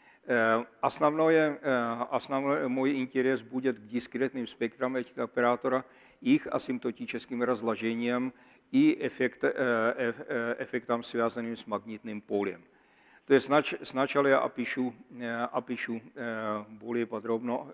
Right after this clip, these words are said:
э, о чем речь. Потом, э, э, буду, э, говорить про, э, про всякие асимптотические,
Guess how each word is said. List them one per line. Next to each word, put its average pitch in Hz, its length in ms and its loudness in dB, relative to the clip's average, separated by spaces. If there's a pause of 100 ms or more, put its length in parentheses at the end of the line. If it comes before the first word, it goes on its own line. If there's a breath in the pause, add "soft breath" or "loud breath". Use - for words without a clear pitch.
э, 113 480 -6
о 117 100 -6
чем 110 260 -6
речь. 123 320 -4 (520 soft breath)
Потом, 147 380 4
э, - 40 -10
э, 123 800 2 (320)
буду, 123 320 0 (160)
э, 117 280 -6
говорить 120 520 2
про, 110 260 4 (460)
э, 107 400 0
про 107 260 2 (320 loud breath)
всякие 123 440 4
асимптотические, 117 1040 -2